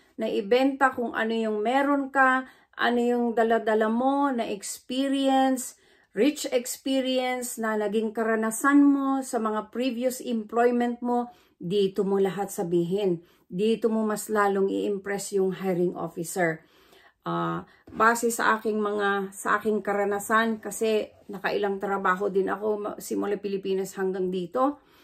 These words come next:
Kung marunong ka talagang magbenta ng, ah, sarili mo, your experience, your educational background, eh, i-consider nila yan.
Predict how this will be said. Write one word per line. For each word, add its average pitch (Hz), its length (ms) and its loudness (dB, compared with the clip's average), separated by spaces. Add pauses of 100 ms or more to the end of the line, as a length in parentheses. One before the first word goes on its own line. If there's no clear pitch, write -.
(200)
Kung 247 160 0
marunong 247 480 4
ka 262 80 -4
talagang 240 400 0
magbenta 220 880 0 (480)
ng, 214 240 0
ah, 190 240 2
sarili 254 560 0
mo, 247 320 0
your 196 240 2
experience, 233 1200 -2
your 208 160 0
educational 196 800 -2
background, 202 880 0 (1040)
eh, 220 560 4 (960)
i-consider 226 880 2
nila 196 320 2
yan. 175 320 2